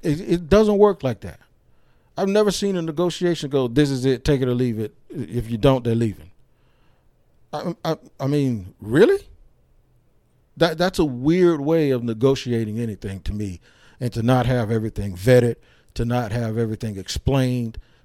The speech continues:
to be totally transparent and give people time to woosah and go, "Yeah, we know."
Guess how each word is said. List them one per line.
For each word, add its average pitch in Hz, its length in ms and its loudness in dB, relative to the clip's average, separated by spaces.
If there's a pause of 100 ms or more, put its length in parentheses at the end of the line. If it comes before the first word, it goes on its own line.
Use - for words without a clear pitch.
to 131 100 -4
be 113 200 -4
totally 156 540 4
transparent 123 800 0 (420)
and 117 180 -8
give 143 220 -2
people 143 280 -4
time 123 540 -2
to 98 260 -4 (1000)
woosah 127 540 4 (280)
and 123 220 -4
go, 113 400 -2 (280)
"Yeah, 135 220 2
we 139 180 4
know." 117 380 -2